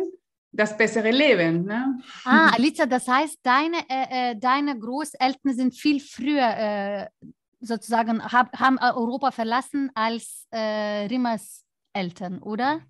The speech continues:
Speaker 1: Ja, ja. Also meine O-, mein Opa neunzehnhundertzwanzig, meine Oma neunzehnhundertzweiundzwanzig ungefähr.
Speaker 2: Ach so, so ist das.
Speaker 1: Genau.
Speaker 2: Okay.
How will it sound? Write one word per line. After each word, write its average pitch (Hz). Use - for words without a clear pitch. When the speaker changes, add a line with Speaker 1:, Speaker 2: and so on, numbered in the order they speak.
Speaker 1:
Ja, 208
ja. 196
Also 233
meine 240
O-, 285
mein 240
Opa 381
neunzehnhundertzwanzig, 285
meine 233
Oma 277
neunzehnhundertzweiundzwanzig 208
ungefähr. 175
Speaker 2:
Ach -
so, 262
so 233
ist 185
das. 170
Speaker 1:
Genau. 190
Speaker 2:
Okay. -